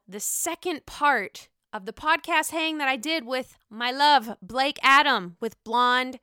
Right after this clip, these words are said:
Hair Black Heart Podcast. Make sure to check his shit out. He is lovely. We had such a good time, and I'm super excited because he sent me some music that he did,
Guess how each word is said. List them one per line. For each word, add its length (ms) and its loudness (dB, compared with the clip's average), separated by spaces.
Hair 400 -4
Black 460 0
Heart 300 -4
Podcast. 720 -2
Make 240 -2
sure 260 -2
to 100 -4
check 280 -6
his 140 -10
shit 300 -6
out. 380 0
He 340 -6
is 360 -6
lovely. 640 0
We 140 -8
had 180 -4
such 300 -6
a 40 -10
good 200 -8
time, 480 -6
and 560 -2
I'm 220 -4
super 460 -6
excited 460 -8
because 340 -14
he 100 -12
sent 320 -8
me 120 -10
some 280 -10
music 440 -14
that 200 -8
he 160 -14
did, 480 -6